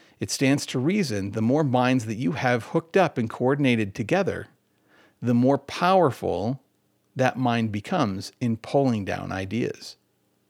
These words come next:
So if you've ever been in a group where people are contributing ideas and being creative, you'll have an idea and you'll just about to say it, and someone else will say the idea at the exact moment. Go, "I was just thinking the same thing."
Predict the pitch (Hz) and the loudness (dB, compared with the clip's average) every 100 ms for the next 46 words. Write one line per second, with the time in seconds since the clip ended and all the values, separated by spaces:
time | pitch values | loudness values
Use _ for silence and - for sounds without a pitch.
0 | _ _ _ - - - - 110 107 104 | _ _ _ -20 -20 -14 -6 -4 -2 0
1 | 135 165 202 196 180 156 117 127 131 - | 2 0 0 0 0 0 2 2 0 -4
2 | - 104 - - 143 131 123 107 101 101 | -4 -4 -4 -4 0 2 4 4 4 2
3 | 98 _ _ - 120 - 143 135 127 110 | -2 _ _ -6 -4 -2 0 2 2 0
4 | 104 110 110 107 98 110 107 - 110 117 | 0 0 0 -2 -4 -2 -4 -2 -2 0
5 | 95 - - - - - 165 151 170 160 | -2 -6 -18 -20 -6 2 4 6 4 4
6 | 143 120 135 160 170 - 131 120 117 107 | 4 4 2 4 2 0 -6 -2 -2 -2
7 | - 220 165 165 160 - 135 - 175 - | -2 -4 0 0 0 -2 -4 0 2 0
8 | - 120 - 165 160 135 139 - 104 104 | -2 -6 -4 -2 0 0 0 -2 -8 -4
9 | 110 104 98 98 95 104 95 90 - - | -2 0 0 -2 -2 -2 -2 -4 -10 -20
10 | - - - 104 92 90 101 107 110 - | -20 -8 -4 -4 -4 -4 -2 -2 -2 -4
11 | 98 87 - - 127 175 135 185 - - | -6 -6 -8 -4 0 0 0 -2 0 4
12 | 202 160 123 117 - 185 185 175 - 208 | 4 4 0 -2 -4 -2 0 -2 -2 0
13 | 180 92 | 0 -2